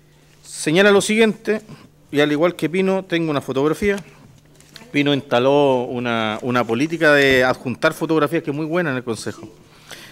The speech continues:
Señala lo siguiente: a través de este oficio pongo en conocimiento esta imagen del daño sufrido en La Tortuga de Talcahuano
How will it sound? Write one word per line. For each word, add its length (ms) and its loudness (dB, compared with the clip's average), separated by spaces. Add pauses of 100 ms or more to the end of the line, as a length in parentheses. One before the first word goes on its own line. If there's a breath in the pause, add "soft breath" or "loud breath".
Señala 260 4
lo 40 4
siguiente: 380 2
a 40 2
través 140 6
de 100 2
este 100 -8
oficio 340 0
pongo 220 2
en 60 0
conocimiento 540 -2
esta 140 -2
imagen 320 0
del 220 0
daño 320 4
sufrido 340 2
en 80 2
La 80 4
Tortuga 440 0
de 20 2
Talcahuano 640 0